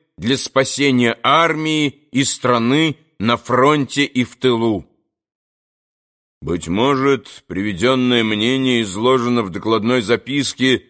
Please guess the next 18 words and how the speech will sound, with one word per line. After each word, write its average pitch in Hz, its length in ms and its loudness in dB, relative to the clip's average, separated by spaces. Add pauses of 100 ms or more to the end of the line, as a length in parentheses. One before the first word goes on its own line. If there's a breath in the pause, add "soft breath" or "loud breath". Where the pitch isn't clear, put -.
(160)
составленной 120 920 0
военным 117 580 0
министерством, 117 1080 0 (340)
мотивировкой 131 1000 2
которой 131 560 2
Корнилов 127 760 0
вовсе 139 460 -2
не 131 260 2
интересовался, 131 1120 0 (260)
соглашаясь 147 840 2
лишь 131 260 -4
с - 140 -8
некоторыми 127 720 0
её 123 300 2
выводами 113 800 0
и 120 40 0
намеченными 120 1080 0 (200)
мероприятиями. 123 1300 -2